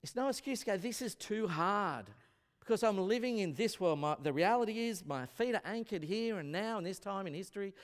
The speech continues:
in this place, and I've got all this stuff going around me. It's too hard to follow God. I'm actually cornered." Paul's saying, "No, no, God has,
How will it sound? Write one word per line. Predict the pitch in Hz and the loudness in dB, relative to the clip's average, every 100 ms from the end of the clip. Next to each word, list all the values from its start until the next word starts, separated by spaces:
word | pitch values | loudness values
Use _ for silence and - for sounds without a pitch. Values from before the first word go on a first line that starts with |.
| - - | -20 -6
in | 165 147 | -4 0
this | 208 196 | -2 -2
place, | - 185 190 196 - | -2 0 0 -2 -4
and | |
I've | 143 | -4
got | 139 147 | 0 2
all | 214 | 2
this | 208 | 0
stuff | - 196 196 196 | 0 -2 -2 -2
going | 196 185 | -2 -2
around | 185 190 | -2 -4
me. | - - - | -8 -6 -6
It's | - | -6
too | - 254 247 | -4 0 2
hard | 202 220 240 | 4 2 0
to | 180 | -2
follow | 190 165 147 | 0 0 -2
God. | 135 139 139 | -2 -4 -2
I'm | 175 | -4
actually | 214 247 | -6 -8
cornered." | 180 - 180 233 262 190 123 - _ _ _ _ _ _ _ _ _ _ _ _ _ _ _ _ | -12 -10 -4 -2 -2 -4 -6 -12 _ _ _ _ _ _ _ _ _ _ _ _ _ _ _ _
Paul's | - 214 202 | -10 -10 -8
saying, | 202 | -8
"No, | 202 | -6
no, | 220 196 | -6 -6
God | 151 202 208 | -4 -2 -2
has, | 165 185 196 190 | -4 -4 -4 -4